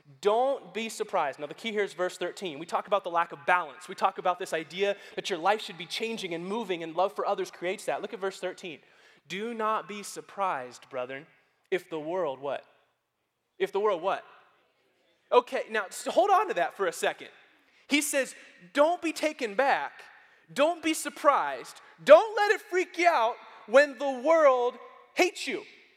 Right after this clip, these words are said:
He doesn't say dislikes you. He doesn't say sometimes, you know, holds up a few signs. He says,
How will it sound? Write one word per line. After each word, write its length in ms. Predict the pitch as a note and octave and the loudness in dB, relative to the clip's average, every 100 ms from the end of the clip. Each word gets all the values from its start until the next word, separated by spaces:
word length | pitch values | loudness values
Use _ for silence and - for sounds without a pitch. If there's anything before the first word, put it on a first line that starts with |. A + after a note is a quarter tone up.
| _ | _
He 80 | C#4 | -4
doesn't 160 | D#4 | -2
say 180 | D#4 D#4 | -2 -4
dislikes 500 | - G#3+ B3 F#3+ - | -4 -2 0 0 -4
you. 120 | A#3+ | -10
He 100 | A#3+ | -6
doesn't 180 | B3+ C#4 | -6 -6
say 140 | C#4 C4 | -4 -4
sometimes, 540 | C4+ C4+ C4 B3 A#3 | -4 -4 -2 -4 -2
you 40 | |
know, 80 | A3 | -4
holds 180 | G#3+ G#3+ | -2 -4
up 100 | A3+ | -6
a 40 | |
few 160 | A#3+ A#3+ | -8 -10
signs. 440 | - G3+ F#3 F#3+ | -2 0 0 -4
He 80 | A#3 | -8
says, 340 | A3 A#3+ A3 | -2 0 0